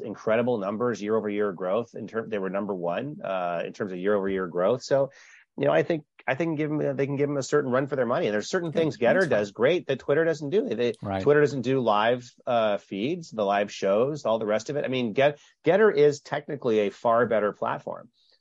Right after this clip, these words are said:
Speaker 1: Um, there's no doubt about it. Anyways, uh, we're just happy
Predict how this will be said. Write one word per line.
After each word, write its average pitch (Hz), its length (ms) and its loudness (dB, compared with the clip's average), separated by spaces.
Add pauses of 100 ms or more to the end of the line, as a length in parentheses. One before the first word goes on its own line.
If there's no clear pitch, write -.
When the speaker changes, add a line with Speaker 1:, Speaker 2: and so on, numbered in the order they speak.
(120)
Speaker 1:
Um, 92 480 -2
there's 95 180 -6
no 123 120 0
doubt 113 180 2
about 92 280 -2
it. 80 100 -8 (120)
Anyways, 90 540 -4
uh, 101 300 2
we're 139 160 6
just 135 120 0
happy 123 460 0